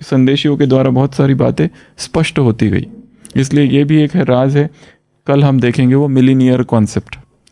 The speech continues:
कि मिलीनियर, मिलीनियन सेंस क्या है ब्रह्मा कुमारीज में, मतलब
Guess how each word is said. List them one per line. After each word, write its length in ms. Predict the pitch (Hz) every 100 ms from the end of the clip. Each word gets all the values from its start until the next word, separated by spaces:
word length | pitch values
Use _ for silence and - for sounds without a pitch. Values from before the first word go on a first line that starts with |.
| _ _
कि 80 | 120
मिलीनियर, 680 | 113 117 131 135 127 123 - - - - -
मिलीनियन 680 | - 117 123 127 127 131 135
सेंस 380 | - 127 127
क्या 220 | - 117 110
है 140 | 101
ब्रह्मा 280 | 101 101 101
कुमारीज 460 | 104 95 98 87 -
में, 80 | - _ _ _ _ -
मतलब 440 | 110 117 139 -